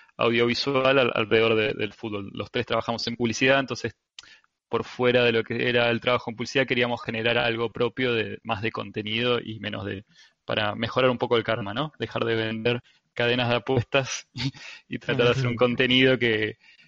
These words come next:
Speaker 1: que quedara mejor y que, y que fuese más lindo de ver para, para la gente. Entonces, estábamos trabajando en ciertos proyectos y, y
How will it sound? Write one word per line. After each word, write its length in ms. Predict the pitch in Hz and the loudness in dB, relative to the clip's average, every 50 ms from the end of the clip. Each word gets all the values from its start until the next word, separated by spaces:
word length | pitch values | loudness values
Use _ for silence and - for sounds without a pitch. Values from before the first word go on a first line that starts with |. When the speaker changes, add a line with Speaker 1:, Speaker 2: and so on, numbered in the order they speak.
| _ _ _ _ | _ _ _ _
Speaker 1:
que 140 | - 120 113 | -2 -2 0
quedara 340 | - 123 123 123 123 123 120 | 0 2 2 2 2 0 -2
mejor 440 | 117 113 104 - - 120 123 123 123 | -4 -6 -8 -6 -2 0 2 2 2
y 100 | 117 - | 0 0
que, 220 | - 110 110 107 | 0 0 0 0
y 160 | - 120 104 - | -2 -4 -8 -8
que 380 | - 107 104 104 104 104 104 - | -8 -8 -8 -8 -8 -10 -10 -10
fuese 300 | - - 110 - - 110 | -10 -12 -10 -10 -10 -10
más 160 | 110 107 95 | -8 -6 -4
lindo 220 | 110 113 110 110 110 | -4 -4 -4 -4 -2
de 60 | 107 | -2
ver 160 | 107 110 104 | -2 -2 -2
para, 220 | - 107 104 98 - | -2 -4 -4 -6 -6
para 260 | - - 110 107 104 | -8 -6 -4 -2 -2
la 100 | 104 101 | -4 -6
gente. 380 | - - 107 101 95 - - - _ _ _ _ - - - - _ | -6 -8 -8 -8 -10 -12 -18 -20 _ _ _ _ -20 -20 -20 -20 _
Entonces, 480 | - - 147 139 160 139 - - - _ _ - | -4 -2 2 2 2 2 2 -2 -12 _ _ -14
estábamos 540 | 120 - - - 160 160 151 139 131 - - | -14 -6 0 2 2 4 4 2 -2 -4 -2
trabajando 480 | 123 123 123 - - 135 135 131 127 | 0 0 0 0 0 -2 0 -2 -4
en 40 | 123 | -8
ciertos 320 | - - 131 - - 123 | -8 -8 -8 -8 -8 -8
proyectos 680 | - - 131 - - 147 147 - 165 160 151 - - - - | -6 -6 -4 -2 -2 -4 -2 -2 -2 -2 -2 -4 -8 -14 -14
y, 320 | 120 107 110 110 98 98 | -12 -10 -10 -10 -10 -12
y 40 | 95 | -12